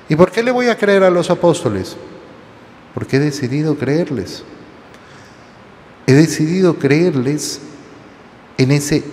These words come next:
gran testimonio que han dado sobre haber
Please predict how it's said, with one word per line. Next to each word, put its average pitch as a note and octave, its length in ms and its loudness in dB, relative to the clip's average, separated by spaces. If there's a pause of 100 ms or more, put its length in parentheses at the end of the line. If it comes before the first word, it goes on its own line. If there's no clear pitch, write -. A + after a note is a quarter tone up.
(140)
gran E3 540 0
testimonio A#2+ 1040 -2
que A#2 140 -4
han G#2+ 280 -2
dado A#2+ 340 0 (1000)
sobre E3+ 680 2 (320)
haber A#2+ 420 0